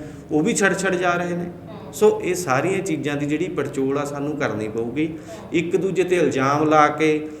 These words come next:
Speaker 1: ਉਹਨੂੰ ਜੇਲ੍ਹ ਭੇਜਤਾ ਜੀ, ਉਹਨੂੰ ਬਾਹਰ ਕੱਢ ਲਿਆ ਜੀ, ਇਹਦੇ ਨਾਲ ਪੰਜਾਬ ਦਾ ਕੋਈ ਭਲਾ ਨਹੀਂ ਹੋਣਾ। ਹਾਂ, ਟਾਈਮ ਪਾਸ ਲਈ ਲੋਕਾਂ ਦੇ ਬਹੁਤ ਵਧੀਆ ਚੀਜ਼ ਆ।
Speaker 2: ਹਮ।
Speaker 1: ਤੁਹਾ-, ਆਪਣੀ ਆ ਵੀਡੀਓ ਪ੍ਰਮਾਤਮਾ ਕਰੇ ਚੰਗੀ ਚੱਲੇ। ਥੱਲੇ ਕੁਮੈਂਟਾਂ 'ਚ ਤੁਸੀਂ ਪੜ੍ਹ ਲਿਓ,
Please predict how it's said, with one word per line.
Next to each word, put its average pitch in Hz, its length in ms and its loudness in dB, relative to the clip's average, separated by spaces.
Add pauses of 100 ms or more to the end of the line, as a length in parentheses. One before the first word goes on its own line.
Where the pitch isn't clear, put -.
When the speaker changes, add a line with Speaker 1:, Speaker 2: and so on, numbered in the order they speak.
(240)
Speaker 1:
ਉਹਨੂੰ 165 240 2
ਜੇਲ੍ਹ 165 280 2
ਭੇਜਤਾ 156 500 2
ਜੀ, 156 200 4
ਉਹਨੂੰ 170 300 0
ਬਾਹਰ 135 280 0
ਕੱਢ 147 260 0
ਲਿਆ 180 200 2
ਜੀ, 156 320 0
ਇਹਦੇ 165 180 -2
ਨਾਲ 190 120 -2
ਪੰਜਾਬ 143 380 0
ਦਾ 151 80 -2
ਕੋਈ 131 220 -2
ਭਲਾ 160 260 0
ਨਹੀਂ 156 140 4
ਹੋਣਾ। 156 280 0 (540)
ਹਾਂ, 135 440 2 (320)
ਟਾਈਮ 156 240 4
ਪਾਸ 190 380 4
ਲਈ 196 160 2
ਲੋਕਾਂ 180 320 0
ਦੇ 190 80 0
ਬਹੁਤ 120 300 0
ਵਧੀਆ 160 300 2
ਚੀਜ਼ 175 280 -2
ਆ। 175 60 0
Speaker 2:
ਹਮ। 175 140 -4 (800)
Speaker 1:
ਤੁਹਾ-, 139 160 0
ਆਪਣੀ 151 400 4
ਆ 156 120 8
ਵੀਡੀਓ 151 380 2
ਪ੍ਰਮਾਤਮਾ 151 520 2
ਕਰੇ 151 220 0
ਚੰਗੀ 139 300 0
ਚੱਲੇ। 156 520 0
ਥੱਲੇ 147 200 0
ਕੁਮੈਂਟਾਂ 143 440 0
'ਚ 139 80 -2
ਤੁਸੀਂ 139 220 -2
ਪੜ੍ਹ 143 220 2
ਲਿਓ, 165 400 0